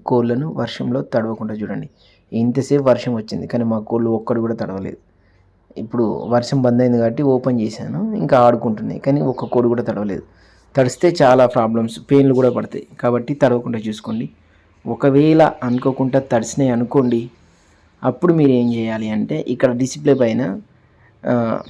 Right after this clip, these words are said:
మెడిసిన్స్ అయితే కనిపిస్తున్నాయి కదా, దాని పేరు వచ్చేసి ఇండ్రోసిన్. ఇది ప్రతి ఒక్క మెడికల్ షాప్లో ఉంటుంది, వెటర్నరీ షాప్లో ఉంటుంది ఇండ్రోసిన్ అని. ఆ ఇండ్రోసిన్ వచ్చేసి ఒక వన్ లీటర్ నీళ్ళల్లో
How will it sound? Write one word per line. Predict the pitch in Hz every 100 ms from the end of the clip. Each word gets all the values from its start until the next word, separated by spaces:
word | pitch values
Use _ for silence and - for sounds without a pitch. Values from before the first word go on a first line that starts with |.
| 127
మెడిసిన్స్ | 139 143 143 151
అయితే | 131 123
కనిపిస్తున్నాయి | 117 110 107 - 110 107
కదా, | 113 160 185 - _ _ _ -
దాని | 120 131 131
పేరు | 131 139 131
వచ్చేసి | 120 - 113 - 151 202 - _ - - - - _ -
ఇండ్రోసిన్. | 135 139 151 147 123 107 - -
ఇది | 120
ప్రతి | 117 127 123 143
ఒక్క | 131 120 131 113 107 - - 90 123
మెడికల్ | 127 123 147
షాప్లో | 139 135 131 139
ఉంటుంది, | 131 123 113 110 147 - _ _ _ -
వెటర్నరీ | 120 120 135 147 135
షాప్లో | 135 127 120 113
ఉంటుంది | 107 107 131 151
ఇండ్రోసిన్ | - 123 123 123 123 110
అని. | 104 120 175 _ _ _ _ _ 131
ఆ | 131
ఇండ్రోసిన్ | 131 135 151 135 - 127
వచ్చేసి | 117 - 107 - 135 - _ _ _ _ _ _ _ -
ఒక | 117 147
వన్ | 120 117
లీటర్ | 131 135 123
నీళ్ళల్లో | 117 113 110 127